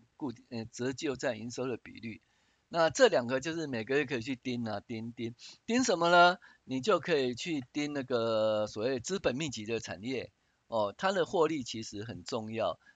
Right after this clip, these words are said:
是来自于折旧还固定资产的投资。所以固定资产周转率跟折旧占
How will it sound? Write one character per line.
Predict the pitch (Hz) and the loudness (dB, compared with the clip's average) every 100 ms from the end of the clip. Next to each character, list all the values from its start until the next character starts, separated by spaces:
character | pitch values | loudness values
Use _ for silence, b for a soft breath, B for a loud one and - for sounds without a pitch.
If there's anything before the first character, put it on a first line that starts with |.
| b | b
是 | - 139 | -10 -2
来 | 110 107 | -2 -2
自 | 135 101 | -4 -10
于 | 95 95 | -12 -14
折 | 92 92 | -10 -10
旧 | 110 110 | -8 -6
还 | 87 101 | -6 -8
固 | 131 | -10
定 | 110 107 | -8 -10
资 | 98 | -12
产 | 98 80 | -14 -14
的 | 76 | -16
投 | 80 85 | -18 -18
资。 | - 92 | -18 -10
所 | - 156 | 0 0
以 | |
固 | 127 196 | 0 -6
定 | 190 180 | -6 -6
资 | 175 | -2
产 | 127 | -4
周 | - 147 | 0 -2
转 | 131 110 | -2 -4
率 | 123 | -4
跟 | 135 131 | -4 -6
折 | - 113 135 | -4 -2 -2
旧 | 131 - 170 131 | -4 -2 2 2
占 | 101 - 139 110 | 0 2 2 2